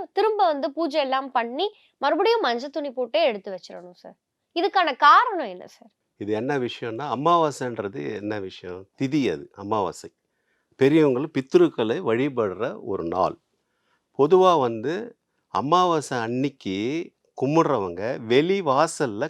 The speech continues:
Speaker 2: கோலமே போடக்கூடாது. இது ஒரு விஷயம். ஏன் கோலம் போட மாட்டாங்கன்னா, ரெகுலரா தினமும் காலையில எழுந்து சாணி தெளிச்சு கோலம் போடுவாங்க. அது மகாலட்சுமி வரணும். இன்றைய நாள் அமாவாசை திதி. அப்போ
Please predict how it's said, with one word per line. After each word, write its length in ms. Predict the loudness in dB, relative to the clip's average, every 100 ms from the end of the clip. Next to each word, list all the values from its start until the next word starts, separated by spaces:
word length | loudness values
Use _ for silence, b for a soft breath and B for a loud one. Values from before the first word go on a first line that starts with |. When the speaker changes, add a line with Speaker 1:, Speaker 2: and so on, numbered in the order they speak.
| 0
Speaker 2:
கோலமே 520 | 6 8 6 4 -2 -2
போடக்கூடாது. 520 | -2 -2 -6 -8 -10 _ -20 _ _ _ _ _
இது 200 | -4 0
ஒரு 180 | 0 0
விஷயம். 340 | -6 -10 -12 -14 _
ஏன் 280 | 0 2 2
கோலம் 320 | 2 4 4
போட 180 | 2 0
மாட்டாங்கன்னா, 600 | 0 -2 -4 -8 -8 -6 -6 -6 -10 -6
ரெகுலரா 720 | 0 2 4 6 8 6 6 4 2
தினமும் 480 | 2 2 2 0
காலையில 460 | 4 4 6 4 2
எழுந்து 340 | 0 -2 -4 -4
சாணி 320 | -2 0 0
தெளிச்சு 380 | -2 -6 -8 -10 -10 b b b
கோலம் 320 | 8 8 8
போடுவாங்க. 320 | 4 2 0
அது 260 | 0 2 2
மகாலட்சுமி 680 | 2 6 8 8 4 0 -2
வரணும். 460 | 2 2 0 -4 -10 _ _ _ _ _
இன்றைய 560 | 2 2 6 8 8 6
நாள் 340 | 6 6 6
அமாவாசை 800 | 4 4 6 6 6 4 2 -2 -2 -6 _ _ _ _
திதி. 240 | 0 0 -4 _ _ _ _ _ _ _ _
அப்போ 280 | -2 4